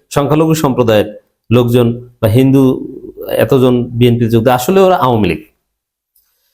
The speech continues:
মানে বেসিক হচ্ছে যে আওয়ামী লীগের লোকজন বিএনপিতে যোগ দেয়, আর বিএনপি চরমোনাইয়ের লোকজন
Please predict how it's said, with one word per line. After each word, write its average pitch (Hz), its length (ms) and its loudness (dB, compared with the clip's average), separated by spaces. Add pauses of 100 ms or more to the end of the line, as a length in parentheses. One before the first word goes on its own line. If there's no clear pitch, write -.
(220)
মানে 175 180 2
বেসিক 156 380 0
হচ্ছে 156 280 0
যে 139 140 2
আওয়ামী 143 320 0
লীগের 170 180 2
লোকজন 143 460 0 (180)
বিএনপিতে 113 440 0
যোগ 85 220 -4
দেয়, - 300 -4
আর 139 60 0
বিএনপি 156 520 2
চরমোনাইয়ের 131 460 2
লোকজন 123 340 0